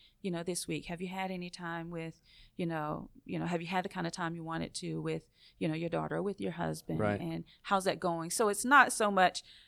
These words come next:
Speaker 1: you know, A,
Speaker 2: Yeah.
Speaker 1: "That sin, don't do that anymore."
Speaker 2: Uh-huh.
Speaker 1: <laughs>
Speaker 2: Yeah.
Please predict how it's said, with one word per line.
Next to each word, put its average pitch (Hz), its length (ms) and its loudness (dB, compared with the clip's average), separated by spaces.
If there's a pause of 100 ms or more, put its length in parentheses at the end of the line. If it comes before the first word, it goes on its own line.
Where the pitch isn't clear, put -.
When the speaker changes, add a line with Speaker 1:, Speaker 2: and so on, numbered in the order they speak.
(120)
Speaker 1:
you 202 140 4
know, 165 300 4 (880)
A, 180 360 6 (200)
Speaker 2:
Yeah. 98 240 0 (520)
Speaker 1:
"That 196 220 10
sin, 190 220 6
don't 190 160 4
do 220 80 6
that 220 180 10
anymore." 254 300 10
Speaker 2:
Uh-huh. 240 580 12
Speaker 1:
<laughs> - 100 12
Speaker 2:
Yeah. 127 180 12